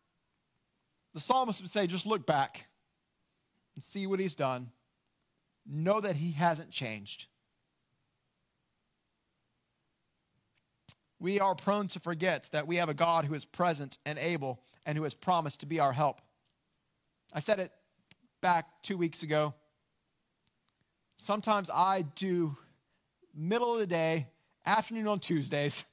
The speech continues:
<laughs> right? Morning of Wednesday. You just gotta sit down and say, "Okay, I trust you," right?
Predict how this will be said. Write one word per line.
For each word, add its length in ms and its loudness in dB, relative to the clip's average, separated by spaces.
<laughs> 160 -20
right? 340 2
Morning 400 0
of 140 -6
Wednesday. 300 -2
You 80 -12
just 120 -6
gotta 180 2
sit 260 -2
down 260 2
and 100 -4
say, 260 2
"Okay, 320 2
I 60 -6
trust 380 -2
you," 100 -10
right? 320 -4